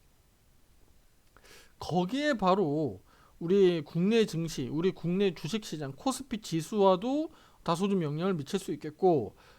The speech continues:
또, 어, 윤석열, 어, 또 우리 그 핵심적으로 또 우리 국내 증시 또는 국내 정치가, 어, 상당히 중요한 이벤트가 다음 주에 있으니까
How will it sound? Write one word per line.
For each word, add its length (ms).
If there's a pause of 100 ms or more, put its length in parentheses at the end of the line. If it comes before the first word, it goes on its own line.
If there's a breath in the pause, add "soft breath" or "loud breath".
(160)
또, 480 (260 soft breath)
어, 180
윤석열, 640 (180)
어, 360
또 460
우리 220
그 520
핵심적으로 760
또 160
우리 220
국내 320
증시 600 (160)
또는 320 (220)
국내 340
정치가, 920 (400 soft breath)
어, 80
상당히 400
중요한 800
이벤트가 680
다음 280
주에 140
있으니까 720